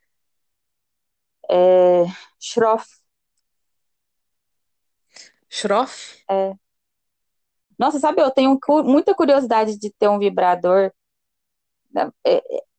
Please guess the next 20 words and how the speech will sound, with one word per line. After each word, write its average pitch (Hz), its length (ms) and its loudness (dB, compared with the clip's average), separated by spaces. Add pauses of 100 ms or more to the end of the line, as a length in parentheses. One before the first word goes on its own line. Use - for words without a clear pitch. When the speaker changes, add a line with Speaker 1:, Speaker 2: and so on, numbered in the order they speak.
(160)
Speaker 1:
que 233 140 -6
ele 226 260 2
parece 220 540 -2
uma, 269 260 0 (800)
uma 247 380 0 (360)
flor, 233 340 4
assim, 233 500 0
que 226 220 -10 (520)
me 233 160 0
falaram 233 360 0
que - 100 -2
ele 233 100 2
é 226 60 2
muito 240 320 -2
bom, 220 320 2
e 233 80 0
eu 226 100 2
falo 226 180 0
assim, 233 220 -6
"Cara, 208 600 -2